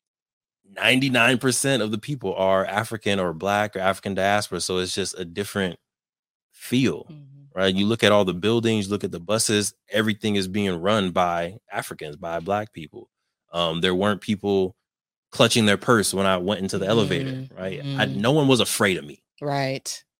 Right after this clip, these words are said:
Speaker 2: That's such a key
Speaker 1: It's,
Speaker 2: thing.
Speaker 1: it's so small.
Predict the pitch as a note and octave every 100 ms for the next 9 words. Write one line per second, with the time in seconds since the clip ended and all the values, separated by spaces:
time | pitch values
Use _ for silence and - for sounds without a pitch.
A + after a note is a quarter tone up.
0 | _ _ C#3+ - - F3+ - F3 - -
1 | G3 F#3+ D3 - G3+ A3 F3+ B2 G#2 -
2 | D3 E3 D3+ - G#2+ G#2+ A#2 A#2+ A#2